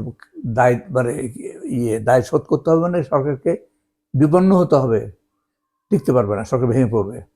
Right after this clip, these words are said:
কারণ যখন সংকট দেখা দেবে, মানুষের হাতে আর যখন অর্থ থাকবে না, মানুষজন কিনতে পারবে না বা বিক্রি করতে পারবে না, অর্থনীতি যখন অচল হয়ে যাবে, তখন তো সরকার টিকতে পারবে, থাকতে পারবে না,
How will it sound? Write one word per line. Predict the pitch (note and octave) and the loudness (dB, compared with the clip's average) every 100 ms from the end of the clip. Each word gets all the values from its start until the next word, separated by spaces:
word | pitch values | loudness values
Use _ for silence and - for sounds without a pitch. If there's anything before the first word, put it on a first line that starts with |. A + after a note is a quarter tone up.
| _ _ _ _ _ _ _ _ - | _ _ _ _ _ _ _ _ -6
কারণ | B2+ B2+ - - | -4 -4 -4 2
যখন | D3 C3 | 2 4
সংকট | D#3+ E3 E3 D3 | 4 6 6 4
দেখা | C#3+ | 4
দেবে, | C#3+ C3+ C#3 | 2 4 2
মানুষের | C#3+ - B2+ B2 _ _ _ _ G#3 C3 | 2 -2 -6 -8 _ _ _ _ -12 -6
হাতে | D#3+ C#3 | 2 2
আর | B2 | 4
যখন | C3 B2 | 2 0
অর্থ | - A#2+ | -4 -4
থাকবে | A#2+ A#2 A#2+ | -2 0 0
না, | A#2+ | 0
মানুষজন | A#2+ A2+ A#2+ G#2+ - F3 - | -2 -2 -4 -6 -14 -16 -8
কিনতে | D#3+ C3 A#2+ | -4 0 0
পারবে | A2 A2 | 0 0
না | A2+ A2 | -2 -2
বা | G#2+ | -2
বিক্রি | B2+ C3 B2 | -2 -2 -2
করতে | - A2+ | -2 -2
পারবে | A2+ A#2 A2+ | 0 -2 -4
না, | G#2 _ _ _ _ - | -8 _ _ _ _ -2
অর্থনীতি | B2 C#3+ C3 C3+ B2+ | 2 2 2 2 0
যখন | B2 - | 0 -2
অচল | C#3+ E3+ D3 | 4 6 8
হয়ে | C3+ | 6
যাবে, | B2 A2+ | 4 0
তখন | C3+ D3 | -2 -4
তো | G#3 | -6
সরকার | E3 D#3 D#3 | -4 -6 -8
টিকতে | B3 - | -14 -2
পারবে, | C#3 A2 | 0 2
থাকতে | F3 E3+ F#3 | 0 2 2
পারবে | B2 | 2
না, | G2+ | 0